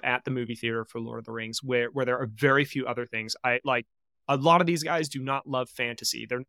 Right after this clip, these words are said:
gonna come to me and start talking about the Wizards of Earthsea or anything, but, like, they'll watch that, you know, because it was fun and it was,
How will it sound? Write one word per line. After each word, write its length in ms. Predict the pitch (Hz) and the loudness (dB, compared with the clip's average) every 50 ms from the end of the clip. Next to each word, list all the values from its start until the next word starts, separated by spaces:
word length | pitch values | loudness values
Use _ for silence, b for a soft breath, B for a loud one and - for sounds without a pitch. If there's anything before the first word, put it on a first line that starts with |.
| _ _ | _ _
gonna 140 | 147 143 135 | -6 -6 -2
come 240 | - 139 135 135 | -2 -2 -2 -2
to 60 | 131 127 | -2 -2
me 140 | 131 127 | -2 -2
and 100 | 127 120 | 0 -2
start 200 | - - 123 - | -2 -2 -2 -2
talking 280 | - 123 120 - - 123 | 0 -2 -2 0 -2 -4
about 140 | 123 127 - | -4 -4 -4
the 60 | 120 | -4
Wizards 300 | 113 123 127 127 117 110 | -4 -2 -2 -2 -4 -4
of 80 | 117 104 | -4 -4
Earthsea 560 | 110 117 - - - - 113 104 101 98 - _ _ _ _ - | -4 -4 -2 0 0 0 0 -2 -6 -10 -16 _ _ _ _ 0
or 120 | 127 120 | 0 0
anything, 440 | 113 110 - - 120 110 110 110 110 | 0 0 -2 -2 -2 -2 -2 -2 -2
but, 160 | - 131 - | -4 -4 0
like, 360 | 139 135 123 117 117 117 - - _ _ _ _ _ _ _ _ _ _ _ _ _ _ _ _ _ _ _ _ _ - | 2 4 4 4 4 0 -4 -12 _ _ _ _ _ _ _ _ _ _ _ _ _ _ _ _ _ _ _ _ _ 0
they'll 200 | 135 131 131 127 | 4 4 4 6
watch 300 | 123 120 117 - - - | 4 2 2 0 -2 -4
that, 140 | - - - - _ _ _ _ _ _ _ _ _ _ _ _ _ _ | -4 -8 -10 -12 _ _ _ _ _ _ _ _ _ _ _ _ _ _
you 60 | 120 | -2
know, 140 | 120 117 120 | 0 0 0
because 300 | 107 - - - 127 - | 0 -2 -2 0 0 0
it 60 | - - | 0 0
was 140 | 127 - | 0 0
fun 580 | - - - - 135 131 131 127 127 127 131 131 - | 0 -2 0 2 4 4 4 2 0 -4 -8 -10 -8
and 380 | - 127 123 123 120 117 113 - | -6 -4 -2 -2 -2 -4 -6 -8
it 140 | - - 143 | -10 -10 -8
was, 260 | 127 110 110 - | -6 -4 -4 -4